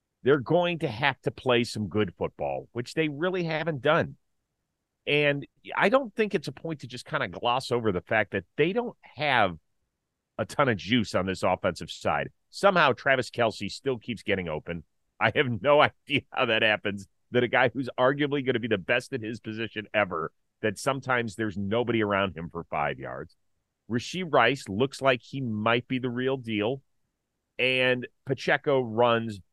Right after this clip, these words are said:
hard. Other than that, I have nothing good to say about their offensive skill guys. It's like some guys who might be,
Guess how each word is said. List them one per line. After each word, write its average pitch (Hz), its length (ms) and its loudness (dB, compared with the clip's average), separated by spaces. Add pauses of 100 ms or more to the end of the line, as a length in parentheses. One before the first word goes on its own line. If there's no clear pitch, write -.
(320)
hard. 80 460 0 (640)
Other 147 220 6
than 156 160 0
that, 120 400 0
I 95 140 -6
have 98 200 2
nothing 113 540 0
good 101 200 2
to 92 40 -6
say 92 280 0
about 90 280 0
their 92 180 0
offensive 98 520 -2
skill 147 260 -2
guys. 69 420 -6
It's 85 220 -10
like 113 240 0
some 104 200 -8
guys 117 280 -2
who 120 260 -12
might 127 300 -4
be, 143 300 -4